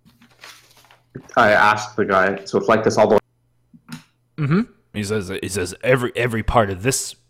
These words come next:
Speaker 2: every part of this one is this way, and this is probably, I don't know, this is ten thousand gold a wheat here, where the city's taking a beating on this one." Then he says, and he points to the other silo that's right beside it, and he says,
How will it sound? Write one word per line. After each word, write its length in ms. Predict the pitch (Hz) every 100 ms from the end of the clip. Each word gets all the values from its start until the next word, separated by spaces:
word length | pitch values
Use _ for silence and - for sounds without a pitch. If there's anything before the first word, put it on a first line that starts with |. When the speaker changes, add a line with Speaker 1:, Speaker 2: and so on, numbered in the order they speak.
| _ _ _
Speaker 2:
every 180 | 120 110
part 180 | 117 110
of 120 | 95
this 220 | 117 -
one 280 | 127 127 123 - -
is 120 | 110
this 200 | 120 -
way, 360 | 113 117 120 113 _ _ _ _ _
and 240 | 107 98 -
this 180 | 160 117
is 80 |
probably, 480 | - 90 80 80 82
I 120 | 82
don't 160 | 117 78
know, 260 | 78 78 78 _ -
this 140 | 196
is 100 | -
ten 220 | - 110
thousand 320 | 95 87 87
gold 240 | 92 90 78
a 40 |
wheat 260 | 82 123 120
here, 280 | 98 82 82
where 260 | 113 98
the 160 | 98 95
city's 360 | - 196 -
taking 280 | - 95 95
a 40 | 85
beating 360 | 95 143 90
on 140 | 82 78
this 180 | 80 -
one." 260 | 90 80 - _ _ - - - -
Then 100 | 127
he 80 | 120
says, 380 | - 110 101 104
and 100 | 113
he 100 | 107
points 300 | - 185 -
to 100 | 113
the 160 | 101
other 180 | 156 160
silo 400 | 123 113 98 92
that's 160 | 92 92
right 120 | 110
beside 380 | - - 196 131
it, 160 | 101 -
and 140 | 107
he 60 | 101
says, 500 | - 87 85 85